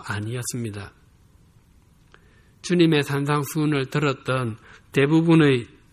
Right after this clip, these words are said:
제자들은 갈릴리에 가진 것 없고 배운 것 없는 무식한 어부들이었고 손가락질 받는 세리였고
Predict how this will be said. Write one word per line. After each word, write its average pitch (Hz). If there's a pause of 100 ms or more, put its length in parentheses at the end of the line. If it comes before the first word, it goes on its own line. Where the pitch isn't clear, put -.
(120)
제자들은 131 (360)
갈릴리에 139
가진 156
것 143
없고 120 (280)
배운 170
것 143
없는 131 (300)
무식한 131
어부들이었고 131 (1300)
손가락질 160
받는 135
세리였고 139